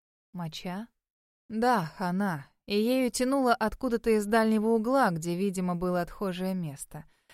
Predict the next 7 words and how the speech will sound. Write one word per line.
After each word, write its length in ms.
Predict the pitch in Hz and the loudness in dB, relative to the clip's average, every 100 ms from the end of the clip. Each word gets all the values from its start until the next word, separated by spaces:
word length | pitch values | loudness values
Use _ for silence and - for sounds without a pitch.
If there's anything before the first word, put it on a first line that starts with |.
| _ | _
И 100 | 202 | -2
под 160 | 202 226 | 0 0
всем 340 | - 262 233 - | 0 -2 -2 -2
этим 540 | 262 277 208 175 165 | -2 -2 -4 -4 -4
глубже, 600 | 170 208 254 208 165 156 | -2 0 0 -2 -4 -6
тяжелее 760 | 156 185 185 190 247 208 151 156 _ | -4 -2 0 0 0 -2 -4 -10 _
кровь. 320 | - 196 143 | -10 -10 -10